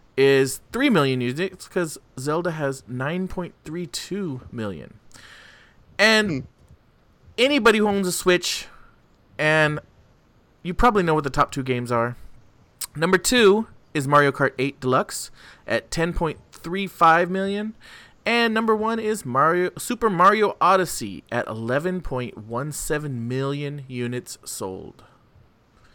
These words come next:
Speaker 1: So it's just crazy. Um, 'cause you think about it,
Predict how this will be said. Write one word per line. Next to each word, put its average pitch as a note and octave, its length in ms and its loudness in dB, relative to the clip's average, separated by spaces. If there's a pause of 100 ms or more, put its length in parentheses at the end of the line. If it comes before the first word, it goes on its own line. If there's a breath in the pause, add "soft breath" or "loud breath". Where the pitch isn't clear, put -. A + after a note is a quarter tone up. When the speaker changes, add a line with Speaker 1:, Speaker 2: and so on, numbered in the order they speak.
(760 soft breath)
Speaker 1:
So - 140 -2
it's C#3 120 0
just - 120 -8
crazy. B2+ 400 0 (380)
Um, A#2 320 -2
'cause C3 200 -6
you D3 60 -8
think F#3 160 -2
about B2+ 240 6
it, A2 200 -4